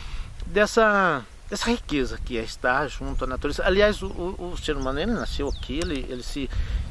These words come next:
ele se, ele evoluiu aqui. Então, aqui é o lugar dele, né?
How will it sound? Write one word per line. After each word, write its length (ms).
ele 140
se, 260
ele 160
evoluiu 720
aqui. 340
Então, 200
aqui 300
é 40
o 60
lugar 300
dele, 320
né? 260